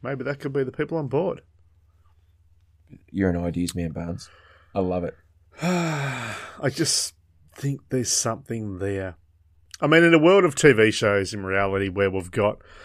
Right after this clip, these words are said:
Speaker 1: you know, you got your Survivors, you got your Bachelors, Big Brother's Men, Dancing with the Stars. What else we got? There's cooking shows. Um, all the singing shows. You got X Factors, Voices, Got Talents,
Speaker 2: Uh,
Speaker 1: all that thing.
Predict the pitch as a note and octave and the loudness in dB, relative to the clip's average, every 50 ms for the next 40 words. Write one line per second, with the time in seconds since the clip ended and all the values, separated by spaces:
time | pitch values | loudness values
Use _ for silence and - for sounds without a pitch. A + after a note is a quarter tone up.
0 | - - - - - C3 C3+ C3 B2+ A#2 A#2+ C3+ - - G#2 - B2 G#2 F#2 G#2+ | -20 -20 -20 -14 -6 -2 2 2 2 2 2 0 0 -2 -2 -2 -4 -2 0 0
1 | G2+ G2 G2 F#2 F#2+ F#2+ E2+ G2+ G2 A2+ - F#2+ A2 F2 - - G2+ G2+ - - | 0 0 0 -2 -2 -4 -6 -6 -6 -8 -6 -6 -8 -8 -8 -8 -8 -8 -8 -12
2 | - - G#2 G2 F2+ - - A#2 G#2 F2+ - A2 G#2 G#2 G#2 F#2 F2 G2+ F#2+ F#2 | -10 -8 -6 -6 -6 -8 -10 -10 -10 -6 -4 -2 -2 0 -2 -4 -4 -6 -8 -6
3 | F2 - G#2+ G2+ F#2+ - - G2 F2 E2+ - - - - C3 C3 C3+ C3 B2 - | -2 0 0 0 0 -2 -8 -10 -10 -8 -10 -6 -2 0 2 2 2 2 0 0
4 | B2 A2+ G#2 - - G2+ G2+ - G#2 - - - D3+ C#3 B2+ G#2 - A#2 G2+ F2+ | 0 -2 -2 -2 -4 -6 -8 -6 -6 -2 0 0 0 0 0 -2 0 0 0 0
5 | F#2 - - - - - - - - - - - - - _ _ C3+ A#2+ A2+ G#2+ | -2 -6 -12 -16 -18 -20 -18 -18 -18 -18 -20 -20 -20 -20 _ _ -8 -6 -6 -6
6 | G#2+ G#2+ - - C3+ B2 A#2 - - D#3+ D#3 D3+ D3 C#3 - E3 E3 G3+ F#3 - | -6 -8 -6 -4 -2 -2 0 2 2 2 2 2 2 2 4 2 2 2 0 -4
7 | - - - - A#2 A#2+ A2+ B2 C3+ - - - D3+ C#3+ C#3 - D3 C3 G#2+ F#2 | -8 -12 -10 -2 0 2 4 4 2 2 2 2 2 2 2 0 -2 -2 -2 -2
8 | F2+ A#2 B2+ C#3 C3+ C#3 - D3 C#3 C3 B2+ B2+ A#2+ - - - - - _ _ | -2 0 2 2 2 2 0 0 0 0 -2 -4 -6 -6 -6 -8 -8 -12 _ _
9 | _ - - - - - - _ _ _ _ _ _ _ _ _ - C#3 C3 - | _ -20 -20 -20 -20 -20 -20 _ _ _ _ _ _ _ _ _ -2 -2 -2 0
10 | - - C3+ C#3 C#3+ C#3+ C#3+ - - - - - A2+ - - _ _ - _ - | 0 0 0 0 0 -2 -4 -6 -6 -2 0 0 0 0 0 _ _ -18 _ -4
11 | B2+ B2+ C#3 C#3+ C#3 - D3+ D3+ D3 D3 C#3+ C#3 | -2 0 0 -2 -2 -2 -4 -4 -2 -4 -6 -8